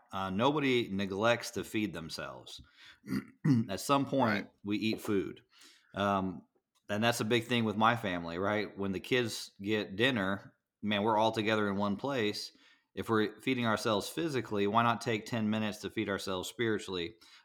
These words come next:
Speaker 1: Um, and that time can grow, uh, as your needs meet. And there are gonna be weeks where you're gonna, or, or days when you're gonna have to go, you're going off to McDonald's 'cause you're on a, on a,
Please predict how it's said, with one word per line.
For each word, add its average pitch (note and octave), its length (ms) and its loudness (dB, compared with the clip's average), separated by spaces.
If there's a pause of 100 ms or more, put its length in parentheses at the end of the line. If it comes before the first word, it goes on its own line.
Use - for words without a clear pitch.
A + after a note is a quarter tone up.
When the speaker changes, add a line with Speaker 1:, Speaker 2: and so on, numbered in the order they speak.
Speaker 1:
Um, A#2+ 180 -2
and B2+ 140 2
that C3+ 160 2
time C3 360 4
can G#2+ 220 0
grow, G2+ 720 0 (180)
uh, F#2+ 240 -4
as F#2 260 -4
your F#2+ 120 -6
needs F#2+ 360 -4
meet. G2+ 340 -2 (300)
And C3 120 0
there F3 120 6
are E3+ 100 4
gonna D3+ 160 2
be C#3+ 140 6 (220)
weeks C3 380 -2
where A2+ 100 4
you're A#2 220 2
gonna, A#2 220 0
or, G2 300 0
or G#2 140 -2
days A2+ 420 0
when G#2 160 0
you're G#2 100 -2
gonna A2 180 0
have G#2 180 2
to G#2+ 80 -4
go, G2+ 420 0
you're G2 120 -4
going G#2 200 0
off G#2 180 2
to G#2 80 -6
McDonald's F#2+ 640 -2
'cause G2 180 -6
you're G2 120 0
on F#2+ 120 -2
a, G2 40 -6 (100)
on F#2+ 160 -6
a, G2 40 -8